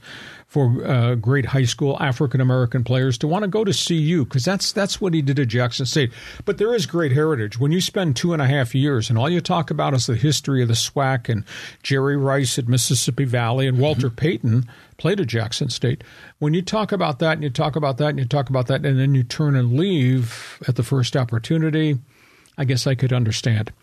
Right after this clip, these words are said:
Speaker 1: Uh, quick comment about the National Football League. Got great games this weekend, but we're gonna zero in on this guy, Jera. Jerry Jones is talking about a lot of different issues in the N F L. You never know.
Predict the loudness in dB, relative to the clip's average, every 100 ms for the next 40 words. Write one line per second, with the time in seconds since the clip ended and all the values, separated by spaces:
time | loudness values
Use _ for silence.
0 | -14 -14 -6 -2 -2 0 -2 0 -2 0
1 | 0 0 0 0 0 0 0 0 -2 -2
2 | 0 0 0 -2 -2 -2 0 0 2 0
3 | 0 0 0 0 0 0 0 0 0 2
4 | 2 0 0 0 2 0 0 0 0 -4
5 | -10 -20 -20 -20 -10 -2 0 0 -2 -6
6 | -20 -20 -10 -2 0 0 0 0 2 0
7 | -2 -2 -2 0 0 0 0 0 0 0
8 | 0 2 2 2 -2 0 0 2 2 0
9 | 0 0 -2 -6 -10 -18 -12 -4 0 0
10 | 0 0 2 2 0 0 -2